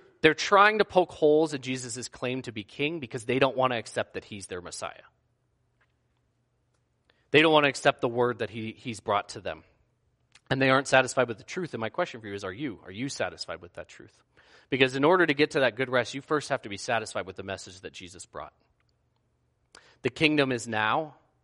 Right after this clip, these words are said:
Jesus brought a different kingdom to this earth. The Pharisees, rightly so in some ways, were upset about the, the way that they've been treated. They were told that they were God's chosen people, and yet Jesus didn't come in to destroy all the enemies of God.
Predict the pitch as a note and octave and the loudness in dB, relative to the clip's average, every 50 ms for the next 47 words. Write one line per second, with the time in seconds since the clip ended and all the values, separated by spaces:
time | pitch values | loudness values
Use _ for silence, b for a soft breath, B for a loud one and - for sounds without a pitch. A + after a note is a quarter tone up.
0 | _ _ _ _ _ _ _ _ - - B2 B2+ A#2+ - - B2 A#2 A2 G#2 G#2 | _ _ _ _ _ _ _ _ -12 -10 -10 -10 -8 2 2 4 4 4 0 -2
1 | G#2 C3 B2+ - - B2+ F#2+ - - B2+ A2+ G#2+ G#2+ G#2 G2 - G#2+ G#2 F#2+ - | -2 -2 -2 -2 -6 -10 -10 -10 -10 -10 -8 -8 -10 -12 -12 -16 -12 -12 -12 -12
2 | - _ F#2+ F2 D2 - _ _ _ b b b b b b b b b b _ | -12 _ -16 -18 -18 -20 _ _ _ b b b b b b b b b b _
3 | C#3 - F#3+ G3 G3 F#3 - F3+ E3+ C#3 C3+ D3 E3 F3 F3+ D3+ D#3+ D3 - - | 2 4 6 6 6 6 2 -2 -4 0 6 6 6 6 6 0 -4 -4 0 4
4 | D#3+ C#3+ C3+ C3 B2+ B2+ B2 - D3 C#3 C#3 B2 A#2 A2 G2+ G#2 A2 B2 - - | 4 6 6 6 4 0 0 2 2 2 2 0 -2 -2 -2 -2 -4 -8 -8 -6
5 | C3 C3 B2+ B2 - - - - D3+ C3+ C3 - - A#2 - A#2+ A2 - A#2 G#2+ | 0 0 0 0 0 -6 0 4 4 4 4 0 -8 2 2 2 2 2 -2 -6
6 | - A2 A#2 A2+ G#2+ A2 G#2+ - A2 G#2 - G#2 G2+ - - A2 A#2+ C#3 C3+ C3+ | -4 -4 -4 -4 -4 -6 -4 -4 -4 -4 -4 -8 -10 -10 -10 -4 -4 -2 0 0
7 | C3 B2+ A#2+ - - F#3 F3 E3 D#3 D3 - D3+ C#3 C3+ A#2+ C3+ B2 A#2+ - - | -2 -2 -6 -4 0 0 0 0 0 0 2 0 0 2 2 2 0 0 -2 -4
8 | - D3+ C3+ B2+ B2+ A#2+ A2+ - C3 A#2+ - C#3 C#3+ E3 F3 - _ _ _ _ | -4 -2 -2 -2 -4 -10 -10 -10 -12 -8 -4 -2 -2 -2 -2 -6 _ _ _ _
9 | _ _ _ _ _ _ _ _ _ - C#3 C3 C3 B2+ B2+ B2+ B2+ B2+ B2 - | _ _ _ _ _ _ _ _ _ 2 2 2 2 2 4 4 4 4 2 0
10 | _ _ _ _ - D3+ D3+ D#3 E3+ D#3 - E3+ E3 E3 D#3+ C3+ - - D#3+ D3 | _ _ _ _ -6 -2 -2 0 -2 0 2 2 2 2 0 -6 0 0 2 4
11 | C#3+ D3 C#3+ B2+ B2+ C3+ C#3 - C#3 B2 B2 B2+ - - - C#3+ C#3 C3 B2+ A#2+ | 4 2 2 0 -2 -6 -8 -8 -10 -8 -8 -8 -8 -6 0 2 4 4 6 4
12 | B2 A#2+ A#2 A#2 A2 A#2 A#2+ A2+ G2 F#2 F#2+ G#2+ - - - A2+ - D3 - - | 2 0 0 -2 -4 -4 -6 -8 -10 -10 -12 -12 -14 -16 -20 -10 -8 -6 -6 -6
13 | - | -8